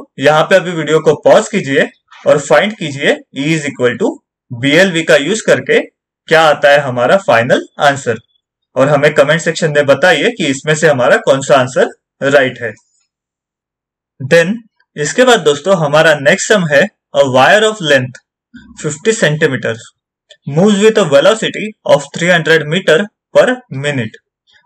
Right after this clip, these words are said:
perpendicular to a magnetic field। If the E M F induced in the wire is two volts, then find the magnitude of the field in Tesla is how much। और हमें यहाँ पे ऑप्शंस दिए हैं।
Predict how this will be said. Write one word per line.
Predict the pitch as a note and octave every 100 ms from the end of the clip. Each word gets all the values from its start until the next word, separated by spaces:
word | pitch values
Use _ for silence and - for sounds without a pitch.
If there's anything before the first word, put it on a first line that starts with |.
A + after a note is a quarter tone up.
| _
perpendicular | D3 C3+ E3+ E3+ E3 D#3+ C#3+ C#3
to | C#3
a | G3+ C4 -
magnetic | B2+ A#2 B2 A#2+ A#3+
field। | - D3 C3 - _ _ _ _ _ _ _ _ -
If | D#3 D#3
the | A3
E | E3 E3+
M | A3
F | B3
induced | F#3 D3+ C#3+ G3 - _ -
in | D3
the | D#3
wire | C3+ C3 F3+ F3
is | E3+ B3+ _ _ _ -
two | G3+
volts, | D#3 B2 A#2 - _ _ _ _ _
then | C#3 D3+ D#3
find | - G3 F#3 A#3 _ C3+
the | C3+
magnitude | C#3+ C3 C#3+ F#3 G#3+
of | E3+ D3+
the | G3
field | D3+ F#3 E3+ - _ -
in | D3 E3
Tesla | E3 D3+ D#3 D3+ D#3+
is | C#4+ - _ _ _
how | - D3 B2
much। | A2+ A#2 - _ _ _ _ _
और | -
हमें | C#3 C3+ D3+
यहाँ | D3 B2
पे | G3+ D4+ _ _
ऑप्शंस | C#3 C#3 - C3 -
दिए | A#2+
हैं। | A2 A#2